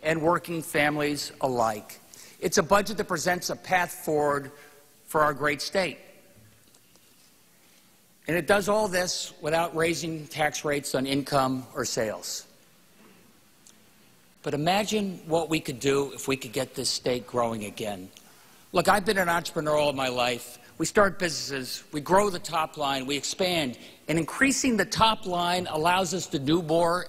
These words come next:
and dream big. And together, we can take this fiscal challenge, turn it on its head, and use it as a wake-up call to jumpstart our economy, an economy that works for everyone,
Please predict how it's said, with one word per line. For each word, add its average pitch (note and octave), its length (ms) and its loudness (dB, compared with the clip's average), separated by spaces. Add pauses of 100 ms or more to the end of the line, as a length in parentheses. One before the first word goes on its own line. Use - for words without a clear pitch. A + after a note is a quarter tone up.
and C#3+ 160 -6
dream F3 420 -4
big. F3+ 460 2 (320)
And - 100 -14
together, A3+ 480 4
we F3+ 160 0
can A3+ 160 -2
take A#3+ 320 2
this G#3+ 160 0
fiscal G3+ 380 0
challenge, G3+ 560 0 (160)
turn C#4 220 4
it B3+ 100 0
on A3 180 2
its - 140 -4
head, E3 340 0 (160)
and F#3+ 80 -6
use C#4 220 2
it C4+ 80 0
as A3 140 2
a G3 40 2
wake-up G#3+ 440 2
call F#3+ 200 2
to C#3 80 -10
jumpstart G3 540 2
our F3 160 2
economy, F3+ 560 -2 (340)
an D#3+ 120 -2
economy F3 680 0
that D3+ 160 -4
works D3+ 420 0 (200)
for F3 160 -4
everyone, G#2+ 640 0